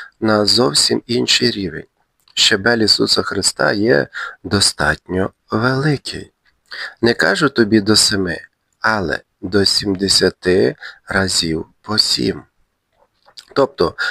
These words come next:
прощення повинно бути безмежним, як Боже, відповідно, милосердя.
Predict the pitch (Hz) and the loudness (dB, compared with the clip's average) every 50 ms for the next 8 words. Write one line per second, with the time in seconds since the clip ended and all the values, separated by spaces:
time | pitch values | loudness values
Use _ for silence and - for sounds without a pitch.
0 | - - - - 117 113 - - - 170 180 160 139 - - - 107 110 135 135 | -8 -6 -4 -2 0 2 2 2 2 2 2 2 0 0 -2 -2 0 2 2 2
1 | 131 117 98 98 117 127 - - 98 - 104 101 - - - 101 85 - - - | 2 0 -2 -2 -6 -6 -6 -6 -8 -4 -2 -2 -2 0 0 -2 -2 -2 -4 -6
2 | - - - _ _ _ - - - - - _ - 107 95 98 107 127 - - | -8 -14 -20 _ _ _ -20 -20 -20 -20 -20 _ -4 -4 -2 0 0 0 0 -2
3 | - - - _ - 98 90 92 92 95 101 110 - - - - - _ _ - | -4 -10 -18 _ -16 -8 -4 -2 0 0 0 0 0 -2 -4 -4 -8 _ _ -10
4 | 92 - _ - 90 82 82 85 85 82 - 90 87 - _ _ - 101 98 92 | -10 -10 _ -8 -8 -8 -6 -6 -8 -6 -6 -8 -10 -10 _ _ -10 -10 -8 -6
5 | 95 - - - - - - - - - - - | -2 -2 -2 -2 -2 -4 -10 -14 -16 -20 -20 -20